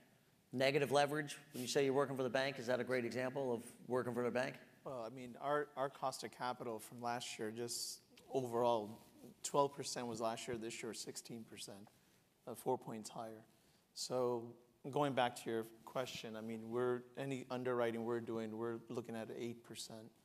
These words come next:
Speaker 2: uh, cost of capital that we're baking in.
Speaker 1: Even long term, or just
Speaker 2: No,
Speaker 1: today,
Speaker 2: just temporary,
Speaker 1: eight percent?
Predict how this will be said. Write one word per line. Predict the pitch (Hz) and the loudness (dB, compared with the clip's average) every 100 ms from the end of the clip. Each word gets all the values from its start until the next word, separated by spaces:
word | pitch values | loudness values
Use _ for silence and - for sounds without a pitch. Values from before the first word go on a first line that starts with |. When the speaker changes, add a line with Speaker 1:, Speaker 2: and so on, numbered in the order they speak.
| _ _ _ - | _ _ _ -14
Speaker 2:
uh, | 135 113 | -12 -8
cost | - 107 - | -2 -2 -2
of | 113 | -6
capital | 104 98 113 104 | -6 -6 -8 -10
that | 110 | -12
we're | 107 107 | -12 -10
baking | 110 107 110 | -10 -10 -14
in. | 107 110 - _ _ _ _ _ _ _ _ _ 123 | -18 -20 -20 _ _ _ _ _ _ _ _ _ 0
Speaker 1:
Even | 120 123 | 0 2
long | 113 113 | 2 0
term, | 110 107 82 - - | -2 -8 -8 -14 -10
or | 107 | -4
just | 101 104 - - | -2 0 -2 -2
Speaker 2:
No, | 139 | -2
Speaker 1:
today, | 117 117 | 2 2
Speaker 2:
just | 135 | 2
temporary, | - 123 107 107 | 2 0 0 -4
Speaker 1:
eight | |
percent? | - 82 | -6 -8